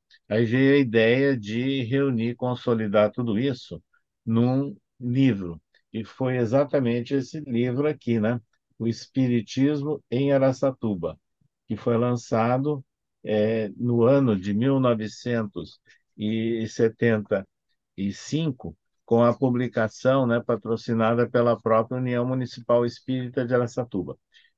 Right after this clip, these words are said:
Nesse livro, nós homenageamos vultos, né?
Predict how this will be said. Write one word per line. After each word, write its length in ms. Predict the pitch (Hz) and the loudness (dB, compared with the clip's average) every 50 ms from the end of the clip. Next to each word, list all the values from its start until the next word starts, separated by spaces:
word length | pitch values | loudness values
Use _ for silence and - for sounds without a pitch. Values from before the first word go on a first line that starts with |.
| _ - | _ -2
Nesse 360 | 117 123 131 131 131 - 127 | 0 2 2 2 0 0 -2
livro, 360 | 117 120 131 135 127 127 127 | 0 0 0 0 0 0 2
nós 220 | 127 123 120 107 | 2 2 2 2
homenageamos 920 | 120 117 113 117 113 110 110 110 104 101 110 117 117 117 113 104 92 92 90 | 2 0 2 0 0 0 0 -2 -2 -2 0 0 0 0 -2 -2 -4 -6 -6
vultos, 560 | 92 117 139 143 135 135 - - 87 82 85 | -2 -2 0 -2 -2 -6 -8 -10 -10 -8 -6
né? 220 | 95 107 120 123 | -4 -4 -4 -4